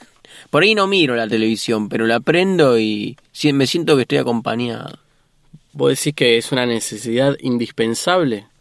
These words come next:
Speaker 1: No tanto como indispensable, pero, pero no es un lujo, es algo normal.
Speaker 2: Claro, seguro, seguro. Pero créeme, Mariano, una vez que llegás allá,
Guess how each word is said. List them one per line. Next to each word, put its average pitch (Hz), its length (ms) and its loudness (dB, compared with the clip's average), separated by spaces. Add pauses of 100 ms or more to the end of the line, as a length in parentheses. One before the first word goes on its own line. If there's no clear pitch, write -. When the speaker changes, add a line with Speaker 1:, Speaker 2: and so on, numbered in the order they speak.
(460)
Speaker 1:
No 190 300 2
tanto 226 260 0
como 165 160 2
indispensable, 156 800 4
pero, 120 920 2
pero 120 260 2
no 139 120 4
es 160 160 0
un 131 140 2
lujo, 139 380 0 (160)
es - 300 -6
algo 127 280 2
normal. 113 580 -2 (220)
Speaker 2:
Claro, 113 340 -4 (520)
seguro, 165 560 2 (600)
seguro. 139 520 0
Pero 131 720 4
créeme, 156 400 2
Mariano, 120 540 -2 (580)
una 151 240 2
vez 151 160 0
que 147 140 -4
llegás 127 340 -4
allá, 156 360 -4